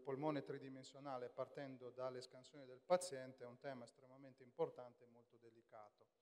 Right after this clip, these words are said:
Eh, in ambito, diciamo così, sempre strategico e più infrastrutturale, uno dei discorsi che stiamo affrontando con, ehm,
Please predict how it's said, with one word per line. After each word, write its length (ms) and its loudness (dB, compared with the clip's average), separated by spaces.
Eh, 420 4
in 200 -2
ambito, 720 4
diciamo 400 -4
così, 480 -8
sempre 400 -6
strategico 680 -4
e 20 -10
più 160 -6
infrastrutturale, 920 8
uno 220 2
dei 100 -2
discorsi 500 -4
che 120 -10
stiamo 240 -10
affrontando 680 -4
con, 260 -2
ehm, 520 -8